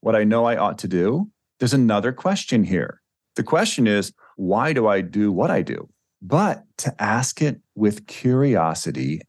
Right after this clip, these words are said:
and love, with compassion, giving yourself some grace.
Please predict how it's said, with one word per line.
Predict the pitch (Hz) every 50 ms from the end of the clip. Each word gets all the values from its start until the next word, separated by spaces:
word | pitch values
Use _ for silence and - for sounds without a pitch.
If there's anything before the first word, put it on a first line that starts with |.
| _ -
and | 69 71 67 67 67 65 69 76 78 - - _ _ _ _ _ _ _ _
love, | - 95 92 98 107 113 120 107 - - - - - - - - - - _ _ _ _
with | 107 104 104 - -
compassion, | - 113 107 107 - - 117 120 120 117 117 - - - - - - - _ _ _ _ _ _ _ - 98
giving | 95 110 120 127 120 147 143 135
yourself | 131 131 127 - - 95 82 76 71 -
some | - - - - 101 95 98 98
grace. | 90 - 110 123 139 127 95 - - - - - -